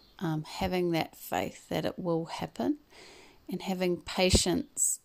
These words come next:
in the process and trust in the process as well. It's a way of living presently as well, I think. Um, when I think a lot of people get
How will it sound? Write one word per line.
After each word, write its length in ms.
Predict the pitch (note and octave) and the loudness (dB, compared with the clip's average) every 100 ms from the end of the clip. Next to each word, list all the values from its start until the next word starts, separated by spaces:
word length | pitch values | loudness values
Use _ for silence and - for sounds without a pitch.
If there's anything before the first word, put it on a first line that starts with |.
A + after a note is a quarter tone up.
| - | -4
in 180 | F#3 | -2
the 60 | F3 | -2
process 960 | D#3+ - E3+ D#3+ - - - - - - - - | -4 -2 -2 0 -2 -4 -4 -4 -6 -8 -14 -2
and 160 | F#3 | 0
trust 560 | - - C4 - - - - | 2 4 6 4 0 -2 0
in 140 | F3 | 0
the 80 | E3 | 0
process 760 | - D#3+ D3+ - - - - - | 0 -2 -2 -4 -8 -10 -10 -6
as 200 | G3 E3 | -6 -2
well. 280 | F3+ - F#3 - - - - - - - _ _ _ _ - - - - - - - - - - - _ _ - | -2 -2 -6 -16 -20 -20 -20 -20 -20 -20 _ _ _ _ -20 -20 -20 -20 -20 -20 -20 -18 -20 -20 -20 _ _ -2
It's 160 | G#3+ | 2
a 80 | C4+ | 4
way 260 | A#3 B3 C#4+ | 6 6 8
of 80 | C4 | 6
living 360 | B3 A#3 A3+ | 6 4 2
presently 1080 | - G#3+ G#3+ E3 - - - E3 D#3 - - - | 6 8 8 4 0 -6 0 2 2 0 -4 -2
as 160 | D#3+ | 0
well, 320 | E3+ D3+ - | 6 6 6
I 100 | - | 2
think. 320 | - - - - - - - - - - | -2 -4 -4 -8 -18 -20 -20 -20 -18 -4
Um, 640 | D#3+ D#3 D#3 D#3 E3 - - A#3+ | 0 2 2 0 -2 -4 -4 -2
when 1080 | F3 E3+ E3 E3+ E3+ E3+ E3 E3 E3+ E3+ - - - - - - - - _ - F3+ | 4 4 4 4 2 2 2 0 0 -2 -6 -12 -20 -20 -20 -20 -20 -20 _ -14 -10
I 40 | |
think 200 | - F#3+ | -4 2
a 80 | F#3 | 6
lot 160 | F#3 | 8
of 80 | F#3 | 8
people 220 | G#3 F#3+ | 4 4
get 280 | F#3 F3+ - | 2 0 0